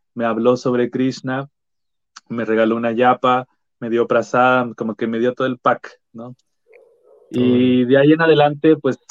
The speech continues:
Speaker 1: ya, ya todo es historia, ¿no? <laughs> Ya, ya de ahí en ade-, él, él, gracias a Krishna, me, me,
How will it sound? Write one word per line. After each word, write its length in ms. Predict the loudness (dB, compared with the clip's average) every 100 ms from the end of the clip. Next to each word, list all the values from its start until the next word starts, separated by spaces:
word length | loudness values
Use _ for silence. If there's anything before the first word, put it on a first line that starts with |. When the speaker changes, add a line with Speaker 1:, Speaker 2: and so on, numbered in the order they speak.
| -20 _ _ -14
Speaker 1:
ya, 420 | -4 0 0 -2 -8 _ _ _ _ _ _ _ _ -4
ya 120 | 0
todo 140 | 2
es 100 | 2
historia, 440 | -2 -4 -4 -2 -6
¿no? 60 |
<laughs> 1300 | -8 -6 -2 -2 0 -2 -4 -8 -12 -18 -14 -12 -2
Ya, 460 | 2 2 4 4 4 2 -2 _ _ -20 -12 0
ya 180 | 2 4
de 100 | 6
ahí 100 | 6
en 80 |
ade-, 160 | 4 4
él, 140 | 4 2 2
él, 220 | 2 4
gracias 320 | 2 2 2
a 80 | 0
Krishna, 380 | 2 0 0 0
me, 300 | 0 0 -4 -8
me, 400 | -6 -6 -6